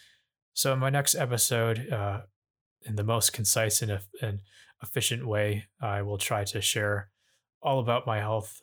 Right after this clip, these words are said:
uh, as, as well as a few related ways, uh, that my friends and family members can support me. Uh, it's my hope that, uh, it will be a, a short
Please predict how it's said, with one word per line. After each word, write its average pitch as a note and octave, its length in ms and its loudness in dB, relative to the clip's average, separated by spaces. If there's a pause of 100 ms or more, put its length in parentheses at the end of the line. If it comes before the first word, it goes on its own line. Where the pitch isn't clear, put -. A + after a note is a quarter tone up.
(200)
uh, - 360 -14
as, G#2 240 -4
as G#2 160 -2
well G#2+ 180 2
as G#2 100 0
a G2+ 80 -2
few A2 320 -2
related G#2+ 500 0 (120)
ways, G2+ 380 -2 (520)
uh, G#2 140 -2
that A2+ 120 -2
my G#2 160 -2
friends G2+ 400 0
and G2+ 160 -4
family G#2 320 -2
members G2+ 400 -2
can G2 220 -4
support G#2 400 -4
me. G2 220 -8 (1160)
Uh, B2 120 -12 (100)
it's - 180 -4
my A2+ 80 2
hope A#2+ 200 0
that, A2 380 0
uh, A2 380 0
it C3 80 -2
will A#2 160 0
be A2+ 280 0
a, G#2 200 -2 (120)
a B2 80 -2
short - 440 0